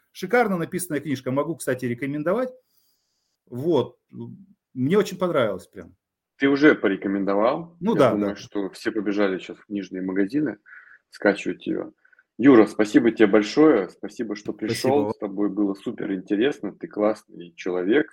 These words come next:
Speaker 2: э, хороший, э, руководитель, э, лидер, воспитал десятки лидеров,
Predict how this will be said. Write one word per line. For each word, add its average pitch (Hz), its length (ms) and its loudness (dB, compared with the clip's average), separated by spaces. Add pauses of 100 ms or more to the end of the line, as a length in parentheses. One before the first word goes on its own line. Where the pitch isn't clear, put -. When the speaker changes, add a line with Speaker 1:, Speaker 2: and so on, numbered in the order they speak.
(120)
Speaker 2:
э, 90 240 -8
хороший, 92 540 -8
э, - 40 -14 (600)
руководитель, 95 1080 0
э, 82 280 0
лидер, 92 500 2 (160)
воспитал 92 800 4 (200)
десятки 98 560 2
лидеров, 107 420 -2